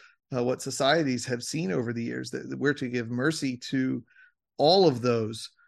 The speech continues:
that we come into contact with, uh, is a distinctly Christian way of approaching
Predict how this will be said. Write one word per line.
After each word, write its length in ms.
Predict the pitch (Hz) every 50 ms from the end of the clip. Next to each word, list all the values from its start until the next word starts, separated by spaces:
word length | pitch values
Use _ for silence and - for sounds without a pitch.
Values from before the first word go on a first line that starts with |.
| _ _ -
that 140 | 127 135
we 120 | - 127 120
come 220 | 113 139 131 127
into 180 | 127 123 117 113
contact 580 | - - 127 131 139 120 - 117 110 - -
with, 240 | - 117 113 107 101 104 - _ _ _ _ _ _ _ -
uh, 180 | 123 120 123 120
is 200 | - 139 135 123
a 60 | 135
distinctly 760 | 123 131 131 - - - 156 156 156 156 151 143 135 131 127 _ _ _ _ _ _
Christian 540 | - - 165 170 160 - - - 151 135 131
way 240 | 120 135 139 135 139
of 100 | 139 120
approaching 800 | 123 - - - 151 147 160 170 - - 139 123 117 117 120